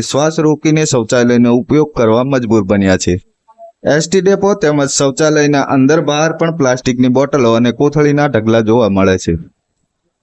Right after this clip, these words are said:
અહીં થોડા સમય પહેલા સ્વચ્છતા અભિયાન અંતર્ગત ગુજરાત વિધાનસભાના નાયબ દંડક શ્રી વિજયભાઈ પટેલ, પ્રભારી મંત્રી શ્રી કુંવરજી હળપતિ તેમજ મહાનુભાવો દ્વારા સ્વચ્છતા અભિયાન ચલાવ્યું હતું,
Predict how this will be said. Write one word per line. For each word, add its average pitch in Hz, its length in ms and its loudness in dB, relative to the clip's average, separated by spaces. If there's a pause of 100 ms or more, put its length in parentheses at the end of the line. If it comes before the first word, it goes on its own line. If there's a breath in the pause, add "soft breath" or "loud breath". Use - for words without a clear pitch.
(200)
અહીં 151 200 -2
થોડા 170 260 0
સમય 196 300 -2
પહેલા 196 280 0
સ્વચ્છતા 143 520 -2
અભિયાન 131 340 0
અંતર્ગત 135 480 0
ગુજરાત 151 460 0
વિધાનસભાના 120 760 0
નાયબ 131 380 2 (360)
દંડક 147 360 2
શ્રી 127 200 0
વિજયભાઈ 156 640 0
પટેલ, 147 360 0 (180)
પ્રભારી 127 460 0
મંત્રી 147 320 2
શ્રી 151 240 0
કુંવરજી 131 540 0
હળપતિ 123 500 0 (540)
તેમજ 143 300 0
મહાનુભાવો 143 800 0 (340)
દ્વારા 135 380 0
સ્વચ્છતા 156 540 -4
અભિયાન 131 340 0
ચલાવ્યું 104 520 0
હતું, 92 220 -4